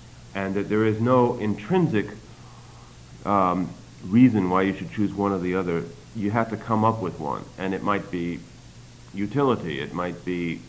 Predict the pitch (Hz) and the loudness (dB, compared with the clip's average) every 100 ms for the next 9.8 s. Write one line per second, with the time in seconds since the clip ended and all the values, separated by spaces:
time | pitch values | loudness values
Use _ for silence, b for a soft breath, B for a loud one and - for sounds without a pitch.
0 | - 92 98 117 120 - - 78 71 80 | -12 -6 0 0 0 -6 -6 -6 -6 -4
1 | 95 104 87 101 95 95 - 87 92 95 | -2 -2 -2 -2 -2 -2 -4 -6 -2 -2
2 | 95 - 87 95 101 101 95 - - - | -2 -6 -6 0 2 2 0 -4 -12 -18
3 | - - - 120 85 76 - 90 113 - | -20 -10 -2 0 0 -6 -6 4 4 4
4 | - - - - - - - - - - | -6 -16 -20 -20 -20 -20 -20 -20 -20 -14
5 | - 98 143 180 131 104 98 104 110 117 | -10 -6 0 2 4 2 0 -2 0 2
6 | 110 - - B B B B 101 110 120 | 0 -2 -14 B B B B 0 6 8
7 | 139 117 - 92 90 90 95 104 127 156 | 8 6 2 0 0 0 2 2 4 4
8 | 151 117 117 135 123 101 - 131 131 123 | 4 4 6 6 6 4 -2 0 2 2
9 | 101 - - 76 - 76 62 67 | 0 -4 -4 -4 -6 -8 -6 -8